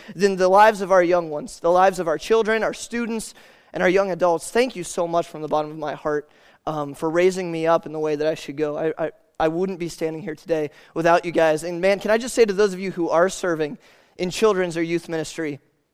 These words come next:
man, if you don't realize, I hope you do now, uh, if you don't realize that the kid that you're dealing with in the five-year-olds could potentially be the head pastor of First Baptist Church, y-, you're just missing out on the greater plan that God has, right?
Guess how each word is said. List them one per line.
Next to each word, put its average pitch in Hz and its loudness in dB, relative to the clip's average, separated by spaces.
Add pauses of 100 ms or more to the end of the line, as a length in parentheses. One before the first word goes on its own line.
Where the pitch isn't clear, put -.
(420)
man, 185 -2
if - -8
you 220 -8
don't 208 0
realize, 170 0
I 175 4
hope 294 2
you 190 -6
do 175 -2
now, 170 2 (280)
uh, 196 10
if 190 2
you 285 0
don't 254 2
realize 196 6
that 185 -4
the 180 -4
kid 240 -4
that 208 -6
you're 180 -2
dealing 214 2
with 214 -2
in 190 -6
the 160 -4
five-year-olds 202 2
could 160 -6
potentially 185 -4
be 170 -4
the 165 -2
head 160 -4
pastor 160 -2
of 156 -8
First 165 -6
Baptist 151 -4
Church, 156 -6 (420)
y-, 170 0
you're 196 -6
just 208 -8
missing 185 -6
out 170 0 (240)
on 156 -14
the 147 -10
greater 165 -2
plan 170 -6
that 147 -12
God - -6
has, 151 -6
right? 165 -2